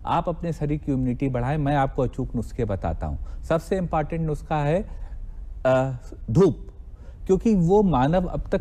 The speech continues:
प्रदूषित नहीं कर पाया, हवा प्रदूषित कर दी है, पानी प्रदूषित कर दिया, हम ही लोगों ने प्रदूषित करा है, लेकिन धूप को कोई, सन को प्रभु-, प्रदूषित नहीं कर पाया। सन आपके body को energize करता है, आपके body के अंदर की immunity को मजबूती देता है,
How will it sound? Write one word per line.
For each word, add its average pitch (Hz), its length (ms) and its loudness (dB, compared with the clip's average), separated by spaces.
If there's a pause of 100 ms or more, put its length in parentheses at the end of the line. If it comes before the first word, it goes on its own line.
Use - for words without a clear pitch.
प्रदूषित 151 500 4
नहीं 143 120 2
कर 104 180 2
पाया, 101 360 2
हवा 143 300 6
प्रदूषित 165 500 0
कर 170 180 4
दी 175 160 4
है, 175 100 6 (140)
पानी 147 280 6
प्रदूषित 143 500 4
कर 127 180 4
दिया, 131 220 6
हम 131 200 6
ही 202 80 10
लोगों 156 260 8
ने 135 80 6
प्रदूषित 120 500 2
करा 120 260 6
है, 165 160 4 (320)
लेकिन 151 280 6
धूप 170 300 4
को 175 140 4
कोई, 156 180 6
सन 180 320 4
को 170 100 4
प्रभु-, 139 300 4 (100)
प्रदूषित 131 480 4
नहीं 117 100 6
कर 98 160 2
पाया। 95 340 4 (420)
सन 180 240 4
आपके 170 260 4
body 143 300 6
को 143 120 4
energize 117 500 4
करता 147 380 2
है, 170 200 4 (280)
आपके 156 340 0
body 135 320 0
के 151 140 -2
अंदर 127 280 2
की - 120 0
immunity 120 380 4
को 131 160 2
मजबूती 113 520 4
देता 143 360 4
है, 190 160 4